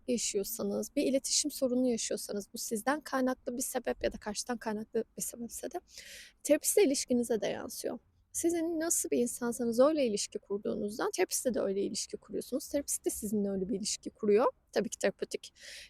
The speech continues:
çember içerisinde normal hayatındaki kurduğu ilişkileri kastetmiyorum burada. Eee, ve bu odanın içinde, seansın içinde terapistle olan ilişki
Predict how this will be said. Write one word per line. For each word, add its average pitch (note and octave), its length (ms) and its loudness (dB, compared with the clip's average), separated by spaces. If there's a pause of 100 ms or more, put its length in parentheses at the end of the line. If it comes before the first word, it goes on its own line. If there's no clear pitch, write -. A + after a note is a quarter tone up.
çember G3 300 4
içerisinde F#3+ 500 -2
normal G3 280 -2
hayatındaki - 640 -8
kurduğu - 440 -6 (120)
ilişkileri G#3 640 -4
kastetmiyorum G3+ 800 -4
burada. A3+ 280 -2 (1500)
Eee, B3 280 6
ve E4+ 160 4 (380)
bu B3+ 300 4
odanın C#4 280 8
içinde, A3 320 0
seansın A#3+ 440 -2
içinde A3+ 420 0
terapistle A3+ 800 -2
olan A3+ 320 0
ilişki A#3 640 -2